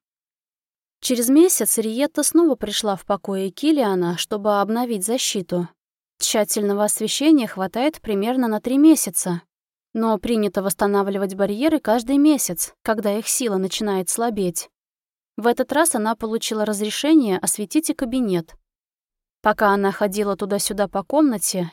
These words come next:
Килиан сидел за столом и просматривал документы. Внезапно его посетила мысль, и он громко выпалил: "Ты ведь не взяла денег в прошлый раз?"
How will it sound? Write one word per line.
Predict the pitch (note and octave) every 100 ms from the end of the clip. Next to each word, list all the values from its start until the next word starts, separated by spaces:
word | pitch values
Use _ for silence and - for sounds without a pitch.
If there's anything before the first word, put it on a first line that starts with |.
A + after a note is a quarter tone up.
| _
Килиан | D4 D#4+ A3 F#3+
сидел | - G3 G3+ G3
за | G3+
столом | - G3+ A#3+ D4+
и | A3 G#3
просматривал | G3 G3+ - G#3 F#3 G#3+ G#3
документы. | G3+ A#3 D4 C4 F3+ E3 F3 E3 _ _ _ _ _ _ _
Внезапно | G#3+ A3 A3 B3 E4+ C4+
его | G#3 G#3
посетила | G#3 G#3+ G#3 - G#3+
мысль, | G#3 C4+ D#4+ G#3 F#3
и | G3+
он | B3+ C#4
громко | A3 A#3 C4
выпалил: | A#3 G#3 E3+ F3+ F3 F3 _ _ _ _ -
"Ты | G3+
ведь | F#3 -
не | G#3
взяла | G#3 A3 A3+
денег | C#4 D4 F3
в | -
прошлый | - F#3+ - G#3
раз?" | A3 E3+ -